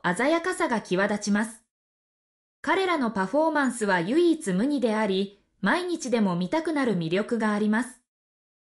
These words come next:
彼らは他のボーイズグループとは一線を画しており、自分たちの道を突き進む姿勢に感銘を受けます。ブローユアカバーは先日のドーム配信でも見ましたが、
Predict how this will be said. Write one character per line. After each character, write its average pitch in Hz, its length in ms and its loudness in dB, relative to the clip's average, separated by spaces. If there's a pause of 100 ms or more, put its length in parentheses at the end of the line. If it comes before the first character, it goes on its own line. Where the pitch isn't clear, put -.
(360)
彼 277 220 0
ら 247 140 0
は 190 320 0
他 175 300 0
の 330 140 0
ボ 294 240 2
ー 339 40 4
イ 330 40 0
ズ 330 120 -2
グ 320 120 2
ル 320 100 2
ー 339 100 2
プ - 100 -18
と 220 140 -2
は 185 360 0
一 165 120 -4
線 311 380 -2
を 339 100 -4
画 311 260 -2
し - 140 -4
て 247 100 0
お 196 100 0
り、 165 280 -6 (180)
自 185 180 0
分 359 220 -2
た 370 140 0
ち 302 120 -6
の 247 140 2
道 220 340 2
を 269 40 4
突 269 160 -10
き 294 100 -2
進 285 300 -6
む 262 100 0
姿 240 320 -2
勢 226 60 0
に 220 320 0
感 202 260 0
銘 294 220 2
を 277 100 4
受 269 180 -2
け 247 40 2
ま 247 160 0
す。 - 180 -16 (1000)
ブ 180 120 0
ロ 240 180 4
ー 330 40 4
ユ 339 200 4
ア 330 140 4
カ 339 160 0
バ 302 220 2
ー - 20 -2
は 196 300 0 (240)
先 254 260 0
日 320 240 -2
の 320 160 0
ド 233 220 2
ー - 20 -2
ム 330 120 -2
配 320 220 0
信 339 260 -4
で 302 100 0
も 220 140 2
見 180 140 0
ま 208 120 0
し - 100 -6
た 247 140 -2
が、 196 280 0